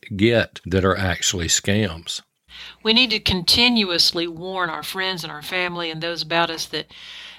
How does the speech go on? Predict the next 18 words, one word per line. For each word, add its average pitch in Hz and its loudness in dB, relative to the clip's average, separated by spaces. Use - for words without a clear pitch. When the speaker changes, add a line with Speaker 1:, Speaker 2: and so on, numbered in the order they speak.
Speaker 2:
these 196 4
scammers 208 2
are 160 -4
quite 226 0
good 165 0
at 165 0
using 180 -2
certain 294 0
words 202 4
and 165 -6
phrases 185 -2
that 190 2
can 180 -4
seem 220 2
very 208 2
legit. 196 0
They 196 4
even 214 0